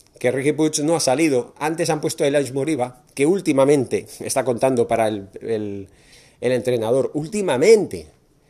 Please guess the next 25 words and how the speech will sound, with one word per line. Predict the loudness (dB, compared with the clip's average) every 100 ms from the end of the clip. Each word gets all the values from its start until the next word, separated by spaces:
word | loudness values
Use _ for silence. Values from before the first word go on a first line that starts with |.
| _ _ _ _ _ 0
Pero | 2
que | 4
hasta | 4 4 4
hace | 4 2 4
poco, | 4 6 4 4 0 -16 _ _ _ _ _ _ _ _ -4
en | -2
teoría, | 2 4 6 6
Riqui | 4 2 0 2
llevaba | 4 4
más | 2 0
tiempo | 0 0 2
y | 2
debería | 2 2 2 2
haber | 2 0
estado | -2 -2
por | -2 -2
delante. | -2 -4 -6 -10 -16 _ _ _ _ _ _ _ -2
Antes | 0 0
ponía | 0 2 2 2 -2 -10 _ _ _ -4
a | 0
Pjanic | 4 4 2 -2 -8 -12 _ _ _ _ _ _ _
que | 0 2
a |
Riqui | 2 0 -2
Puig. | -2 -4 -6 -16